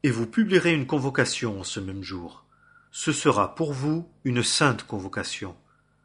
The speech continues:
Vous ne ferez aucune œuvre de service, c'est un statut perpétuel dans toutes vos habitations,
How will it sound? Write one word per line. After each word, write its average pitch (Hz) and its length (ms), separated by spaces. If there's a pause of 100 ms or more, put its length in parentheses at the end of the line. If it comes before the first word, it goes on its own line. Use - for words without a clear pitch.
(420)
Vous 135 200
ne 160 120
ferez 107 340
aucune 151 320
œuvre 131 240
de 120 80
service, 107 760 (440)
c'est - 320
un 143 80
statut 156 440
perpétuel 131 920
dans 113 120
toutes 208 280
vos 147 260
habitations, 127 720